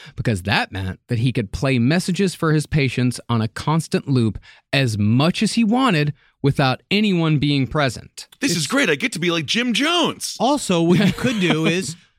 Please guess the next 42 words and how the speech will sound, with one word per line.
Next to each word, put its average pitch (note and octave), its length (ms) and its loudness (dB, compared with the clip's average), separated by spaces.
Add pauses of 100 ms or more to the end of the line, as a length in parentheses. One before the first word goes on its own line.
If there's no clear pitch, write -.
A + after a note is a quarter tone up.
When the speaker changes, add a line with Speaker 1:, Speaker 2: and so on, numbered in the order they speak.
Speaker 3:
put - 200 -2
someone G#3+ 380 0
to F#3 100 -6
sleepy B3+ 460 -2
time D3+ 520 -2 (360)
for G#3 220 0
a F3+ 40 2
very F3+ 400 2
long F#3 360 2
time C3 440 -2 (320)
and D#3+ 200 0
put G3+ 200 0
that F#3+ 160 -2
little F#3+ 220 0
speaker E3+ 600 -2
right D#3 300 0
under F#3+ 220 -2
their A3 160 -2
head C#3+ 320 -2
while D3 240 -4
they're D#3+ 100 0
doing E3 300 0
sleepy G#3 400 -2
time. A2+ 360 -2 (300)
And E3+ 180 2
so E3+ 220 0
eventually, E3+ 640 0
as D3 220 0
they've D#3 200 0
been E3 140 2
asleep A3 400 0
for E3+ 120 0
a D3+ 40 0
month, D3 340 -2 (200)
they'll F#3 160 0
start, F#3 300 -2
you'll F3 320 0
put - 280 -2
thoughts F#3 420 -2
into F3+ 240 0
their E3 160 -2
head E3 440 -2